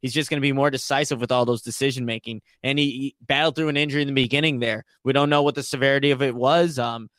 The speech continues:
if it really affected his, uh, running ability, but he was able to play through it and, you know, ended up, uh, having the game that he did. So I'm gonna have to give it to Mitch Trubisky for this one.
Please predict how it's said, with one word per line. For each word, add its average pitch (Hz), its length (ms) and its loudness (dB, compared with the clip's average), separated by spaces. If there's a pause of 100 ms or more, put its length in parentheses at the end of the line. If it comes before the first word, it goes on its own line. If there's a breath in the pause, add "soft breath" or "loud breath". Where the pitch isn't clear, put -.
(180)
if - 200 -10
it 120 160 -6 (100)
really 143 440 4
affected 131 360 0
his, 113 160 -4
uh, 117 300 -2
running 170 260 2
ability, 196 460 2 (240 soft breath)
but 139 100 -8
he 143 140 2
was 135 100 0
able 147 220 2
to - 100 -12
play 139 220 -2
through 143 280 2
it 131 60 0
and, 120 240 -2
you 120 120 -6
know, 120 120 -6
ended 131 300 -4
up, 127 240 -4
uh, 117 240 -4
having 127 220 -2
the 123 40 -8
game 123 260 -6
that 120 140 -4
he 113 140 -12
did. 127 260 0
So 123 140 -2
I'm 127 100 0
gonna 139 120 0
have 127 100 -2
to 131 60 -10
give 120 120 -4
it 117 60 -10
to 117 80 -14
Mitch 120 280 -10
Trubisky 117 380 -8
for 117 80 -10
this 117 200 -8
one. 117 140 -10